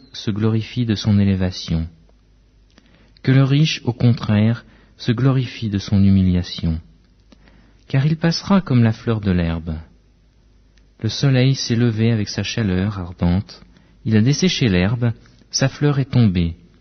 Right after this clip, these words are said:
et la beauté de son aspect a disparu. Ainsi le riche se flétrira dans ses entreprises. Heureux l'homme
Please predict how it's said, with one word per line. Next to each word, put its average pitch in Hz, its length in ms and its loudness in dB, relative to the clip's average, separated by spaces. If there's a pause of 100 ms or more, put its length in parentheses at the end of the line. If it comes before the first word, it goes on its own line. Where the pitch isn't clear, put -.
(300)
et 110 60 2
la 117 140 4
beauté 123 340 -2
de 113 100 -2
son 110 220 0
aspect 104 500 -4
a 98 100 -6
disparu. 92 680 -8 (960)
Ainsi 160 380 2
le 151 140 2
riche 143 260 -2
se - 140 -10
flétrira 113 640 -2
dans 104 100 0
ses 98 240 -6
entreprises. 85 760 -8 (2250)
Heureux 139 340 4
l'homme 101 420 2